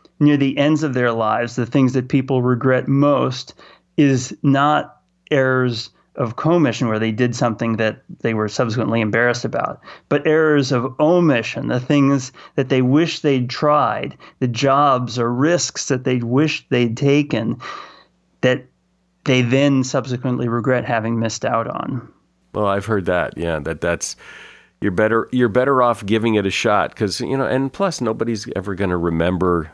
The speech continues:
Speaker 2: forever that you tried something and failed. And I often look at people who try and fail and, and think, "Good for them." I mean, at least they gave it a
Speaker 1: Mm-hmm.
Speaker 2: shot. And, uh, I, I don't think ill of them. And, but, so why do we think people will think ill of us if we do the same thing?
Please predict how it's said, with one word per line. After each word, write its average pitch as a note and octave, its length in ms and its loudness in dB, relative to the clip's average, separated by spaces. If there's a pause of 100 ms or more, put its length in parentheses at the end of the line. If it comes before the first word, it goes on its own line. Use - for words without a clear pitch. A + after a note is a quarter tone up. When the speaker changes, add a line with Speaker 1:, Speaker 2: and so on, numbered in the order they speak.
(720)
Speaker 2:
forever F#2 500 -2
that E2 240 -6
you F#2 260 -4 (140)
tried F#2 320 -2
something F2 360 -2
and D#2 120 -2
failed. G2 420 0
And G2+ 140 0 (440)
I C#3+ 160 0
often B2+ 380 0
look A2 160 2
at G2+ 100 -4
people G#2 300 0
who G2+ 140 0
try G2+ 300 0
and G2 140 0
fail G#2 340 0
and, G#2 240 -2
and G#2 300 -2
think, A#2 380 -4
"Good - 160 -4
for G#2+ 140 -2
them." G#2 320 0
I D#2+ 60 0
mean, F#2+ 180 0
at G2 80 0
least B2+ 220 -2
they A2+ 120 0
gave A#2 240 2
it A#2+ 80 2
a - 40 2
Speaker 1:
Mm-hmm. B2+ 160 2
Speaker 2:
shot. C3 460 0
And, G2+ 380 0
uh, F#2+ 220 -2
I, G2+ 220 0
I G#2+ 100 0
don't A#2+ 200 0
think A2+ 220 -2
ill A#2 260 0
of B2+ 140 -4
them. F#2 260 2
And, G#2+ 280 -2
but, G#2 240 -2
so A#2 160 0
why A2 240 2
do C3 80 -2
we B2 160 0
think A#2 420 -4
people A#2 320 -2
will G#2 160 2
think G#2 240 -2
ill A2 240 0
of G2+ 100 0
us C3 240 0
if F2+ 160 -4
we E2 120 -4
do F#2+ 160 -2
the F#2+ 100 -2
same G2 320 -2
thing? A2 340 -6